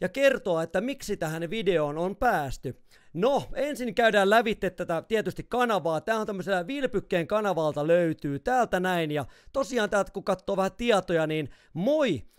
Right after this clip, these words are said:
Oon tämmönen oulainen yhdeksäntoista V jäpikkä, joka tekee tämmöisiä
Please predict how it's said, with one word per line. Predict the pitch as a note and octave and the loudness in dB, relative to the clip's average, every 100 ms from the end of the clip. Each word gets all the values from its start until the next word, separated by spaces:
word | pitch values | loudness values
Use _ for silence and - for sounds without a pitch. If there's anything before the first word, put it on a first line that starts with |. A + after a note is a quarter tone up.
| - - | -8 -2
Oon | D#4 D4+ | 0 0
tämmönen | B3 A3 G3+ F#3+ F#3 | 0 0 0 -2 2
oulainen | A#3 A#3+ G#3 D#3 F3 G#3+ B3 B3+ - - _ - | 8 8 8 4 2 2 0 -2 -4 -12 _ 0
yhdeksäntoista | G3 F#3+ F3 F3 F#3 C4 | 0 0 -2 -2 0 4
V | C4+ C4 | 4 4
jäpikkä, | C#4+ D4 C4+ G3 - E3 | 2 0 -2 -6 -2 0
joka | E3 F3+ | 0 -2
tekee | G#3 - F#3 | -2 0 0
tämmöisiä | G3 G3 F#3 F#3 F#3+ F#3 | 0 -2 -2 -2 2 0